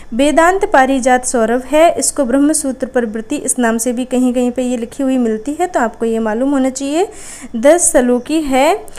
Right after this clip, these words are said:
श्री कृष्ण स्तव वराज है, मंत्र रहस्य षोडशी है और प्रपन्न कल्पवल्ली है, ठीक है दोस्तों। ये इनकी पांच रचनाएं हैं। यहाँ से अगर question कभी by chance पूछा जाएगा तो इस तरीके से पूछा जाएगा, निम्न में से कौन सी इनकी रचना नहीं है।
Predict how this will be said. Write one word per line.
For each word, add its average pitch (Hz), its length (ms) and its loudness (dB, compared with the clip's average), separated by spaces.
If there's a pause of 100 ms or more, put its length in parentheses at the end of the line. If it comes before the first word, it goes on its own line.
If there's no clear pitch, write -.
(220)
श्री 349 300 4
कृष्ण 339 480 -2
स्तव 269 340 2
वराज 233 440 4
है, 294 520 0
मंत्र 285 300 0
रहस्य 285 560 2
षोडशी 240 560 -2
है 285 400 0 (460)
और 294 80 4
प्रपन्न 320 840 2 (520)
कल्पवल्ली 240 720 0
है, 226 180 -2
ठीक 294 220 -6
है 359 60 -4
दोस्तों। 370 300 -2
ये 247 240 -2
इनकी 240 220 -2
पांच 226 420 -6
रचनाएं 254 380 -2
हैं। 311 200 -2 (480)
यहाँ 339 180 4
से 392 160 2
अगर 370 180 0
question 349 340 -2
कभी 330 240 -2
by 294 220 2
chance 302 240 0
पूछा 262 360 0
जाएगा 269 340 2
तो 269 120 -2
इस - 160 -4
तरीके 254 280 0
से 277 120 -2
पूछा 262 260 -4
जाएगा, 240 260 0
निम्न 277 260 0
में 240 140 0
से 254 140 -4
कौन 240 220 -2
सी 247 100 -4
इनकी 247 240 -4
रचना 240 320 0
नहीं 240 260 0
है। 320 220 0